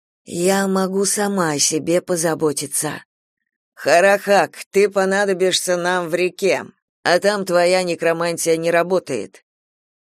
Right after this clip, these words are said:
«Я Ликтор, мой господин», услышала ты свой собственный голос. «Я одна из твоих святых, и я твои персты и твои жесты. Если тебе нужна рука, которая прячется за дверью, даже сейчас,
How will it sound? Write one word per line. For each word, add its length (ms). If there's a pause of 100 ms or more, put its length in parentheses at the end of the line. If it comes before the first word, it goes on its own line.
(180)
«Я 320
Ликтор, 800
мой 240
господин», 720 (380)
услышала 560
ты 120
свой 240
собственный 540
голос. 500 (540)
«Я 340
одна 280
из 120
твоих 300
святых, 460 (340)
и 100
я 200
твои 320
персты 600
и 60
твои 340
жесты. 580 (440)
Если 340
тебе 260
нужна 360
рука, 320
которая 400
прячется 560
за 160
дверью, 500
даже 400
сейчас, 600